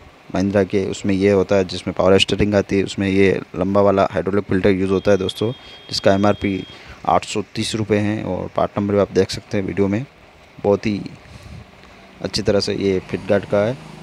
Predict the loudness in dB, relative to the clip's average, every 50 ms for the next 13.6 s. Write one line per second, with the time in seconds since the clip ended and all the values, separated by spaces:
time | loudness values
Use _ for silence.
0 | -10 -6 -6 -6 -2 0 0 0 0 -2 -6 -14 -20 -20 -20 -20 -20 -20 -20 -20
1 | -20 -20 -20 -20 -20 -20 -20 -20 -20 -20 -20 -20 -18 -18 -10 -6 -6 -6 -2 0
2 | 0 0 0 0 -2 -2 -2 0 2 2 2 0 0 -2 -2 -2 -2 -2 -4 -6
3 | -6 -4 -4 -6 -6 -8 -12 -18 -18 -18 -18 -20 -20 -20 -20 -20 -20 -20 -20 -20
4 | -20 -18 -10 -6 -6 -6 -2 0 0 0 0 0 -4 -4 -4 -2 0 0 0 0
5 | -2 -4 -2 -2 0 2 2 0 0 -4 -2 0 0 0 0 -2 -4 -4 -4 -4
6 | -2 -2 0 0 0 0 0 -2 -2 -2 -4 -4 -4 -2 0 0 0 0 -2 -4
7 | -8 -10 -8 -6 -4 -2 -2 -2 -2 -2 -4 -4 -6 -10 -18 -20 -20 -20 -20 -20
8 | -12 -6 -2 0 0 0 -2 -6 -12 -18 -20 -20 -20 -20 -20 -20 -20 -8 -2 0
9 | 2 2 4 4 2 2 2 0 -4 -6 -8 -12 -10 -8 -8 -2 2 2 2 4
10 | 2 0 -2 -6 -10 -14 -18 -18 -20 -20 -18 -16 -18 -16 -4 0 0 0 0 0
11 | -4 -4 -8 -12 -16 -10 -6 -6 -4 -2 0 0 0 2 2 2 2 2 0 -2
12 | -2 -2 0 0 0 0 0 0 -2 -2 -4 -6 -6 -6 -2 0 0 0 0 0
13 | -2 -2 -2 -2 -2 -2 0 0 -2 -2 -4